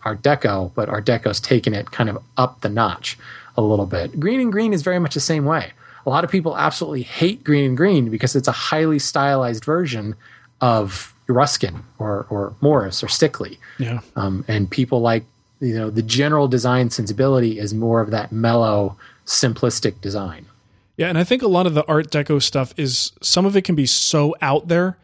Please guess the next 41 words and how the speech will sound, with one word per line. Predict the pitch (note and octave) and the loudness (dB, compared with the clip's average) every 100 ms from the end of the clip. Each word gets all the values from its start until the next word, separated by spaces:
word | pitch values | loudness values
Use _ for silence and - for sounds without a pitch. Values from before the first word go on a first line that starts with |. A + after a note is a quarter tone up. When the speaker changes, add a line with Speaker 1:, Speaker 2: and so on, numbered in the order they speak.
| _ _ _ | _ _ _
Speaker 2:
that, | C#3+ C3+ C#3+ C#3 C#3 - D#3+ | -6 0 2 2 0 -2 -8
yeah, | D3+ D3 F#3+ | -2 2 2
you | G#3 | 4
might | F#3+ G#3+ A3 | 4 2 2
be | A#3 | 0
able | A3 G3+ | 2 0
to | E3+ | 0
get | E3 - | 0 -2
close | - D#3 D3 F#3+ - - | -4 2 2 2 -4 -4
with | D#3+ D3+ | -4 -4
the | |
foundations | - D3+ C#3+ C#3 C3 D#3+ D3+ | 0 2 4 2 2 2 2
of | D3+ B2+ | 0 -2
woodworking | C3+ C3+ C#3+ C#3+ D3 C3+ | -4 0 2 2 2 0
that | C#3 | 0
we | C3+ C#3 C3+ C#3+ | 0 0 0 0
are | C#3+ C3+ | 0 0
sort | - C#3+ | 2 4
of, | C#3 C3 | 4 4
uh, | C#3 C3+ | 2 2
familiar | - C#3 D3 D#3 | 2 2 4 4
with, | E3 E3 | 2 2
that | C3 | 0
we | C#3 | 2
know | C#3+ C#3+ | 4 4
and | C3+ | 4
love, | C#3 C#3 | 2 2
and | B2 | 0
bent | C#3 C#3 | -2 -4
lamination | C#3 C3+ C3 C3+ - C3 | -2 0 2 2 0 -2
and | A#2+ | -2
steam | - C3+ | -2 0
bending | C3 C3 C3 B2+ | 0 2 2 0
and | B2+ | -2
then | B2+ | -4
veneering | B2+ C3 C#3 C3 C3 | 0 2 4 4 0
on | B2+ | -2
top | - C#3 C#3 | 0 0 0
of | B2+ | 0
those | C3 A#2+ | 0 0
things. | D3+ C#3+ B2 | 0 0 -2